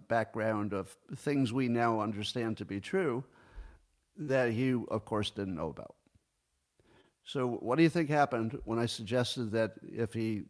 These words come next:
looked into Mike Benz, he might learn something? What do you think happened?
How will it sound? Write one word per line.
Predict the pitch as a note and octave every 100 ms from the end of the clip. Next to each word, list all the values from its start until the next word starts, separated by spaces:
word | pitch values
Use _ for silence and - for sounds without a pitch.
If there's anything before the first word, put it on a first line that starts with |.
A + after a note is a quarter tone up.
| -
looked | A#2 B2 C#3
into | B2 B2
Mike | A2+ A2+ -
Benz, | D3+ C#3+ G2+ C3 - - _ _ _ _ _ _ _
he | - A#2+
might | A#2 A2+
learn | G2+ A#2
something? | G#2+ G#2 - - - _ _ _ - -
What | F#2 A#2+
do |
you | A#2+
think | B2
happened? | A#2+ A#2+ G2+